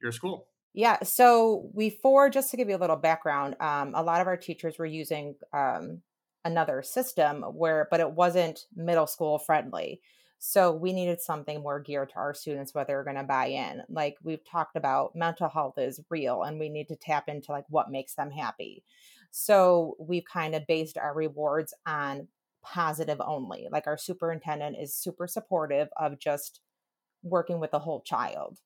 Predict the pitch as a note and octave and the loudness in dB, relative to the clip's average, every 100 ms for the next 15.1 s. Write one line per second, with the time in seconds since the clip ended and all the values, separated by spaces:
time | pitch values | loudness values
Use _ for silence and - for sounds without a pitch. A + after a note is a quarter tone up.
0 | _ _ E3+ C#3+ A2 - - - - D#3 | _ _ -6 -6 -6 -10 -12 -4 2 2
1 | D3+ E3 D#3+ - F3 E3 D#3 E3 D3+ - | 4 2 2 0 -2 -2 -2 -4 -6 -6
2 | D#3+ D3+ C#3+ C3+ - F3+ E3+ C3+ C3 C3+ | -8 -6 -6 -8 -8 -4 -2 -2 -4 -4
3 | C#3 C3+ C#3 D#3+ E3+ - - C#3+ B2 - | -4 -6 -8 -4 -6 -6 -4 -2 -2 -4
4 | D3+ C#3+ - - C3+ C3+ C#3 D#3 F#3 F#3+ | -4 -6 -6 -4 0 0 -2 -2 0 0
5 | - D#3 C3+ B2+ - _ _ _ - G3 | -4 -8 -8 -8 -10 _ _ _ -4 2
6 | E3+ E3+ E3 E3 E3+ E3 D#3+ - - F3 | 4 4 2 2 0 0 0 -2 2 4
7 | D#3 E3 E3+ E3 E3 F3+ - C#3 A2+ E3 | 4 4 0 0 0 -2 2 2 2 -2
8 | A#3 - D#3+ D3+ D3 - - D#3+ D3+ D3 | -2 -8 -6 -4 -4 -6 -8 -6 -6 -6
9 | - D#3 D#3 D3+ D#3 D3+ - C#3+ C#3 D#3 | -8 -6 -4 0 -2 -2 -4 -4 -4 -10
10 | - - - E3+ D#3 D3 - C4 C#4+ C4 | -14 -14 -6 -4 -2 -2 0 0 2 6
11 | B3+ B3 A#3+ - - - D3 - - E3+ | 6 6 2 -6 -12 -8 -8 -8 -12 -6
12 | A3+ G#3+ G#3 F#3+ F#3 - - - C#4 C4 | -6 -4 -4 -4 -6 -10 -12 -6 0 2
13 | B3 A#3+ A3+ A3 - - G#3 G3+ - G#3+ | 2 0 0 -2 -4 0 2 2 2 -2
14 | G#3+ - D#3+ D#3+ D3 - B3+ B3 G#3+ A3+ | -2 -6 -4 -4 -2 0 2 2 2 4
15 | A3+ | 4